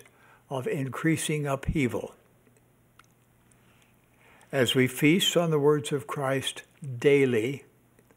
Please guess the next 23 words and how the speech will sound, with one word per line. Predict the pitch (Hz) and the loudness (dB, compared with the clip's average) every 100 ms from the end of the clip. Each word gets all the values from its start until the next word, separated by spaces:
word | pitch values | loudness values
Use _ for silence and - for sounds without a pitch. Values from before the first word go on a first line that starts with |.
| _ _ _ _ - | _ _ _ _ -4
the | 139 | 6
words | 139 151 143 | 8 8 6
of | 147 | -4
Christ | - 180 185 147 - | -2 0 0 -2 -4
will | 139 | -6
tell | - 165 156 | 0 0 2
us | 139 - - - - - | -2 -6 -12 -20 -20 -14
how | - 170 202 | 0 4 4
to | 226 | 4
respond | 247 220 - 170 165 175 | 2 2 0 -2 0 -2
to | - | -2
difficulties | 143 127 185 160 139 139 127 131 131 - - - - - | -2 0 0 -2 -6 -4 -4 -4 -6 -14 -20 -20 -16 -2
we | 135 127 | 2 2
never | 131 135 135 143 156 - - | 4 4 6 6 4 -4 -20
thought | - 143 131 - - - | -10 -2 -2 -2 -8 -12
we | 170 131 123 | -4 -2 0
would | 127 120 | -2 -6
face. | - - 107 - - - - _ _ _ _ _ _ _ _ - - _ _ _ _ _ _ _ _ _ _ _ - _ _ _ _ _ _ | -8 -6 -6 -6 -12 -14 -14 _ _ _ _ _ _ _ _ -20 -20 _ _ _ _ _ _ _ _ _ _ _ -20 _ _ _ _ _ _
We | 165 156 | 0 2
can | 147 | 2
also | 139 120 - 123 110 | 4 4 4 2 0
hear | - 170 180 143 | 0 2 4 2
him | - 208 170 95 92 | 2 2 2 0 -8